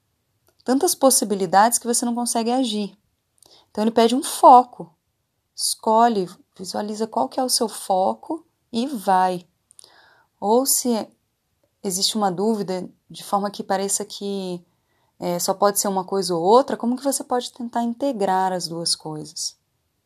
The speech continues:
É, esse dois de espadas indo como dúvida, eu acho que ficar pedindo demais a opinião dos outros, se importando com o que os outros vão pensar, ou ponderando demais,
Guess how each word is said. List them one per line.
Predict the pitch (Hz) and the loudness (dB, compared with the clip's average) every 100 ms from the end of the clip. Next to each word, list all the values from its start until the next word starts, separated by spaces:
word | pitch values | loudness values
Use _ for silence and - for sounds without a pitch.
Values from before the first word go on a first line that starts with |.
| _ _ _ _ _ _ _ 175 | _ _ _ _ _ _ _ -6
É, | 175 165 165 165 - - | -4 -2 -4 -6 -10 -8
esse | 202 - | -4 2
dois | 240 247 | 6 6
de | 220 | 4
espadas | - 202 185 180 185 | -2 0 0 -2 -2
indo | 175 | -6
como | 170 160 | -6 -8
dúvida, | 151 180 226 202 165 160 _ _ _ _ _ _ _ _ _ _ _ _ _ | -8 -6 -4 -4 -6 -8 _ _ _ _ _ _ _ _ _ _ _ _ _
eu | 175 175 | -6 -4
acho | 180 - - | -2 -4 -8
que | 214 202 165 160 _ _ _ _ - | -8 -6 -8 -12 _ _ _ _ -20
ficar | - 202 | -2 -2
pedindo | 220 233 254 233 | 0 2 2 2
demais | 233 208 196 190 | 2 2 2 -2
a | |
opinião | 185 196 190 190 | -4 -4 -4 -4
dos | 180 180 | -4 -2
outros, | 185 202 202 202 190 190 185 180 - - _ _ _ _ | 2 4 4 2 -2 -8 -8 -6 -6 -8 _ _ _ _
se | - 196 | -14 -12
importando | 185 196 190 202 202 | -8 -8 -6 -8 -8
com | 226 | -8
o | |
que | 214 | -8
os | 196 | -6
outros | 202 - | -6 -4
vão | 196 | -6
pensar, | 190 196 - - 185 185 190 185 180 _ _ _ _ _ _ - | -6 -6 -4 -2 -2 0 -2 -4 -6 _ _ _ _ _ _ -4
ou | 190 208 | 0 2
ponderando | 208 214 208 202 196 190 220 226 202 | 2 0 4 6 6 4 2 2 0
demais, | 180 180 180 208 220 196 - - | -2 -2 0 0 0 4 4 2